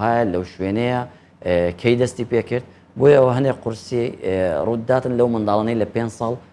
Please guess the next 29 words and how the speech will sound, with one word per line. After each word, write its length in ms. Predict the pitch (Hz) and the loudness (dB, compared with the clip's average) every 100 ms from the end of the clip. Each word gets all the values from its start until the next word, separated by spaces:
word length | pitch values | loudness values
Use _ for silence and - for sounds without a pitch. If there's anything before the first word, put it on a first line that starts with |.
| _ | _
کەمترن 400 | - 98 107 117 113 | -4 -2 0 0 0
یان 100 | 95 | 0
منداڵی 320 | 90 101 117 117 | 0 2 2 4
تازە 220 | 123 117 123 | 2 2 0
لە 40 | 120 | 0
دایک 200 | 113 92 | 2 2
بوو. 100 | 80 80 - - - | -2 -8 -14 -20 0
بەڵام 200 | 120 131 156 | 2 4 4
لەو 80 | 170 | 4
منداڵانەی 420 | 160 147 147 156 139 | 4 4 4 2 4
گەورەترن 460 | 143 143 - 165 165 - _ - | 2 2 0 -2 -4 -10 _ -4
تا 80 | 113 | -2
حەدێک 280 | - 127 139 120 | -2 -2 -4 0
باشترە. 440 | 107 95 - 98 117 - - - | 0 0 -2 -2 -2 -6 -20 0
بۆیە 140 | 135 151 | 6 8
ئەمە 120 | 151 117 | 8 4
هەوڵ 200 | 175 170 135 | 6 6 4
دەدەین، 320 | 117 104 123 | 2 0 -2
ئێ، 120 | - 98 95 92 95 | -4 -2 0 0 0
دائیم 280 | 135 139 139 139 - _ 104 | 0 0 0 -4 -10 _ -2
نیشانەکان 720 | 113 - 110 110 110 135 135 131 - - | -2 0 0 0 -2 0 -2 -4 -14 -6
با 60 | 104 | -2
بڵێن 180 | 107 120 - | 0 -2 -4
تەفسیر 380 | 110 - 143 131 | -6 -4 -2 0
بۆ 60 | 90 80 | 0 -4
بکەین، 200 | 82 85 | -6 -8
هەڵسەنگاندنی 600 | 98 110 110 110 120 147 | -6 -6 -2 0 0 0
بۆ 80 | 117 92 | -2 -2
بکەین، 240 | 95 107 | -4 -6